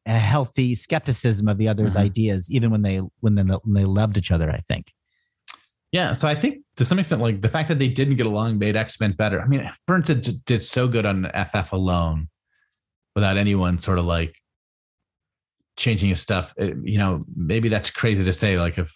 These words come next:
Speaker 2: eh, if Byrne did it alone, it would have worked. But to some extent, like, what he did in F F was, like, bring it back to, um,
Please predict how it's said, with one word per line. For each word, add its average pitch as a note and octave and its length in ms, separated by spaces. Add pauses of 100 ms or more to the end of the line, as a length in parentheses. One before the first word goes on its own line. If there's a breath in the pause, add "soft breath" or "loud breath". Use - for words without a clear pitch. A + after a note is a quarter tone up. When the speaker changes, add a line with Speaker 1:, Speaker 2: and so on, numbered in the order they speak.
(120)
Speaker 2:
eh, A2 380
if F2 260
Byrne B2+ 340
did C3+ 140
it B2 40
alone, A2+ 340
it F#2+ 100
would G#2 120
have G2+ 100
worked. F#2 400 (720 soft breath)
But G#2 320 (540 soft breath)
to C3 80
some A3 140
extent, D#3 300
like, A#2 140
what A#2+ 80
he C3+ 100
did C#3 140
in A2 100
F G#2 200
F B2+ 200
was, G2+ 100
like, F#2+ 180
bring A2 180
it F#2 120
back G2+ 280
to, F#2 420
um, E2+ 340